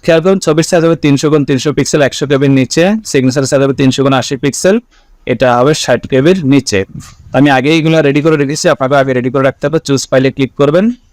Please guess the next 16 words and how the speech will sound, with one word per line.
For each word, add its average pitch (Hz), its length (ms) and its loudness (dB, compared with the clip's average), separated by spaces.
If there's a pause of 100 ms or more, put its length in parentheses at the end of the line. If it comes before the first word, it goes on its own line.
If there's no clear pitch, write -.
(520)
বা 123 80 -2
টাচ 123 280 -2
করবেন, 147 360 0
পরে 143 280 -2
আপনি 147 140 0
ছবিটা 143 320 0
যেখানে 151 300 0
সেভ 156 280 -2
করেছেন 165 340 0
সেই 139 200 -2
ছবিতে 127 440 -2
ক্লিক 135 260 0
করে 180 260 2
ওপেনে 131 340 0
ক্লিক 127 260 -4
করবেন 151 260 0